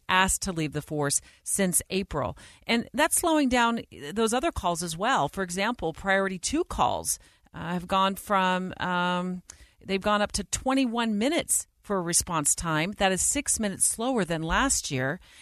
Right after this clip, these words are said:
And then let's talk about those priority three calls where you're sitting in traffic and you're trying to get a, you know, you got a fender bender, you got to go over the side of the road, you got a trespasser who won't leave your home. You want somebody there. You want a police officer to respond. It's almost forty-five minutes slower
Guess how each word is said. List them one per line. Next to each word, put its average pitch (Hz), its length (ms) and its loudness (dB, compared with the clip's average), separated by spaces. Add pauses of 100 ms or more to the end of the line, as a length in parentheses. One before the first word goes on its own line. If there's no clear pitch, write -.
And 208 160 -2
then 214 80 4
let's 233 200 2
talk 254 180 2
about 220 160 2
those 208 160 -4
priority 208 400 0
three 302 200 -6
calls 160 360 0
where 165 80 -4
you're 160 100 -2
sitting 214 220 -2
in 196 80 -6
traffic 220 540 0
and 165 60 -6
you're 156 80 -4
trying 202 200 -4
to 190 80 -6
get 190 160 -2
a, - 120 0
you 202 140 -4
know, 165 120 0
you 156 80 -6
got 165 120 0
a 156 40 -4
fender 220 260 0
bender, 208 220 0
you 208 40 -2
got 180 100 2
to 175 60 2
go 165 60 2
over 160 120 -6
the 160 120 -2
side 175 160 4
of 165 60 0
the 165 80 -2
road, 214 200 4
you 196 60 -2
got 147 140 2
a 139 80 -2
trespasser 220 680 2
who 190 100 0
won't 180 160 0
leave 185 160 -4
your 165 140 -4
home. 202 300 2
You 311 100 -2
want 403 200 2
somebody 180 300 0
there. 151 220 0
You 262 100 -2
want 254 120 0
a - 20 -2
police 175 260 -4
officer 147 360 -4
to 151 100 -6
respond. 151 500 -2 (680)
It's 240 240 2
almost 320 320 4 (160)
forty-five 247 640 2
minutes 196 260 -2
slower 226 600 0